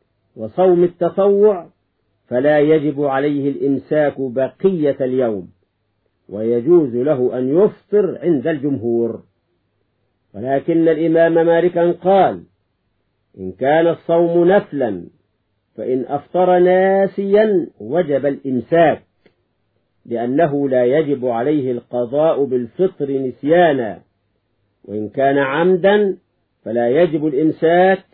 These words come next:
لوجوب القضاء عليه بالفطر عمدا". وقد تحدث العلماء عن سند قول مالك في وجوب القضاء على من تعمد الفطر في صيام النفل،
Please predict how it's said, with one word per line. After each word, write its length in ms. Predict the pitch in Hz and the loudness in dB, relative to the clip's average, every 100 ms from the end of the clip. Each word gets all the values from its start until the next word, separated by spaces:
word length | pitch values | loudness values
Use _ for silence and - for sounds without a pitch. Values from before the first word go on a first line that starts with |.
| _ _ _ _ _ - | _ _ _ _ _ -12
لوجوب 540 | 110 120 123 190 156 | -8 -6 2 2 4
القضاء 640 | 135 - 127 123 165 135 | 0 -4 -4 0 0 2
عليه 460 | 135 120 147 156 131 | -2 -2 -2 -2 -4
بالفطر 500 | 120 117 160 156 123 | -4 -4 -6 -4 -4
عمدا". 560 | 117 160 143 117 98 85 _ _ _ _ _ _ _ _ _ _ _ | 0 2 2 0 -4 -10 _ _ _ _ _ _ _ _ _ _ _
وقد 360 | 101 - 156 - | -14 -4 -4 -2
تحدث 540 | 160 151 143 131 160 | -4 -4 -4 -2 -2
العلماء 840 | 156 156 151 156 151 151 156 147 156 | 0 0 2 2 2 2 2 2 2
عن 240 | 147 151 | 0 -4
سند 400 | 147 151 156 151 | -2 -2 0 0
قول 500 | 156 - 151 156 156 | -2 0 0 2 2
مالك 640 | 151 151 151 170 170 98 87 98 | 2 2 2 2 0 -6 -10 -14
في 140 | 113 123 | -8 -6
وجوب 540 | 131 127 160 165 135 | -6 -2 2 2 2
القضاء 800 | 143 139 143 147 165 160 - 101 | -4 -4 -4 0 2 2 0 -6
على 380 | 92 107 110 107 | -8 -8 -8 -6
من 260 | 123 127 | -6 -6
تعمد 540 | 127 120 139 139 151 147 | -6 -4 -2 0 0 -2
الفطر 640 | 143 139 170 175 123 113 | -4 -4 -2 -2 -2 -10
في 220 | 107 117 | -8 -8
صيام 400 | 117 135 147 156 | -8 -4 0 2
النفل، 480 | 160 165 208 - _ | 2 2 2 0 _